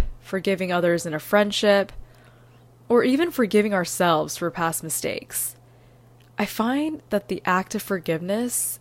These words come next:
is easier said than done. We tend to not want to forgive others because if we do, it will excuse the behavior that caused the pain in the first place. It acts as a sign of defeat. It feels like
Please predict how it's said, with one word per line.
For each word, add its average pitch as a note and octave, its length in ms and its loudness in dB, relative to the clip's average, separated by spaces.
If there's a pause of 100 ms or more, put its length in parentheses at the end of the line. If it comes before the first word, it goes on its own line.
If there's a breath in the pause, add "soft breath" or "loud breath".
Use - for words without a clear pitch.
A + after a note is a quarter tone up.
(200)
is G3+ 200 2
easier G3 440 0
said F3 420 0
than D#3+ 220 -2
done. - 380 -6 (1160)
We G#3+ 120 -2
tend D4+ 300 0
to D#4+ 60 0
not A3+ 320 2
want G#3+ 160 2
to G3 60 -2
forgive F#3+ 420 2
others D#3+ 680 -2 (220)
because G3 260 2
if - 160 -4
we E3+ 140 -2
do, F3+ 560 2 (800 soft breath)
it B3 100 8
will A#3 180 6
excuse G#3+ 540 0
the G3 100 0
behavior F#3 840 -2 (140)
that F#3 140 -2
caused F3+ 300 0
the F#3 80 -2
pain F3 460 -6
in E3 160 -6
the D#3+ 40 -4
first D#3 360 -4
place. - 480 -6 (1040)
It G#3+ 100 2
acts A#3+ 320 0
as A#3 100 -2
a A3 60 -2
sign G3+ 280 2
of F#3+ 120 2
defeat. - 560 -6 (920)
It G#3+ 80 -6
feels B3+ 340 4
like C#4+ 460 0